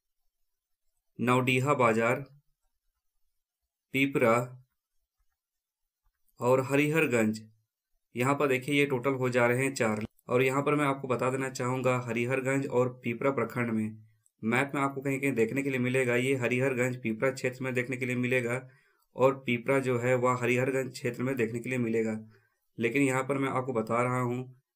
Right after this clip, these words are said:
छतरपुर में प्रखंडों की संख्या टोटल चार हो जा रही है, तो वो कौन कौन सी है,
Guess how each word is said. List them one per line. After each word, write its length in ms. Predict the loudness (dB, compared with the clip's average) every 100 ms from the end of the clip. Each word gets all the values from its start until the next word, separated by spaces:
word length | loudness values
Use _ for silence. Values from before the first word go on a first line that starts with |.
| _
छतरपुर 560 | -6 -4 -4 -4 -2 -2
में 200 | 0 -4
प्रखंडों 360 | -4 -4 -2 -2
की 80 | -2
संख्या 300 | -2 -2 -2
टोटल 320 | -2 -2 -2
चार 260 | -2 -2
हो 140 | -2 -2
जा 140 | 0
रही 120 | 0 0
है, 60 |
तो 120 | 0
वो 100 | -2 0
कौन 220 | -2 -2
कौन 200 | -4 -4
सी 200 | -4 -6
है, 120 | -6